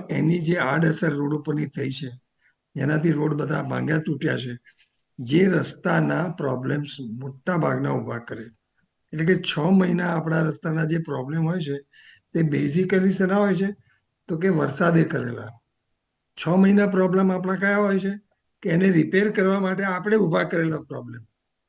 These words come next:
ક્યાંક ખાડા પાડ્યા હોય છે, ક્યાંક કોક વાહનો પડ્યા છે, ક્યાંક કોક, અ, ડામરના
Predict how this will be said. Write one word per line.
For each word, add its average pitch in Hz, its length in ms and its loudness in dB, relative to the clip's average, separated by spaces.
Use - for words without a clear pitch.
ક્યાંક 165 180 -4
ખાડા 180 340 0
પાડ્યા 147 300 2
હોય 143 80 0
છે, 139 200 -2
ક્યાંક 160 280 -2
કોક 156 260 -4
વાહનો 165 420 2
પડ્યા 147 260 -2
છે, 143 200 -6
ક્યાંક 143 280 -6
કોક, 151 220 -6
અ, 160 60 -2
ડામરના 165 560 4